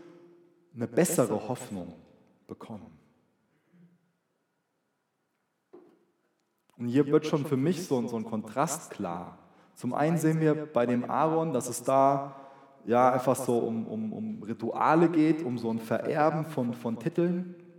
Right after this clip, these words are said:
Aber auf der anderen Seite sehen wir auf Jesus so eine Berufung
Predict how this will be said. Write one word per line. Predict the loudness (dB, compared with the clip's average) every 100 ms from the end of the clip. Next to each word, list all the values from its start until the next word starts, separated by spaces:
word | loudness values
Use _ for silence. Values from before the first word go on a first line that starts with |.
| -20 -20 _ _ _ _ _ _ _
Aber | -2 -2
auf | 0
der | 0
anderen | 0 0 2
Seite | 4 4 2
sehen | -2 -2 0
wir | 0
auf | -2 -4
Jesus | 2 2 2 -4
so | -2
eine | -4
Berufung | -4 -4 -2 -2 -2 -2 -2